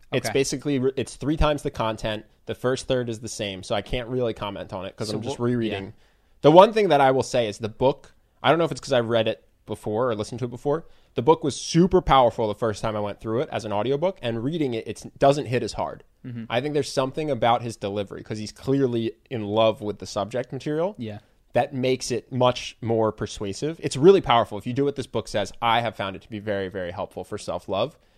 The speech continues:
Speaker 1: self-esteem, confidence. But I found the audiobook to be much more powerful.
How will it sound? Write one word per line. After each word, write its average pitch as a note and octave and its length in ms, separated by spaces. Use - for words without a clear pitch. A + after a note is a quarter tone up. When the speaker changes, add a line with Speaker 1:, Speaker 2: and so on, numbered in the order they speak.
Speaker 1:
self-esteem, G2 720
confidence. G2 640
But A#2 600
I B2+ 140
found C3 200
the B2 60
audiobook A2+ 500
to - 100
be G#2 100
much G2 440
more F#2+ 560
powerful. F#2 460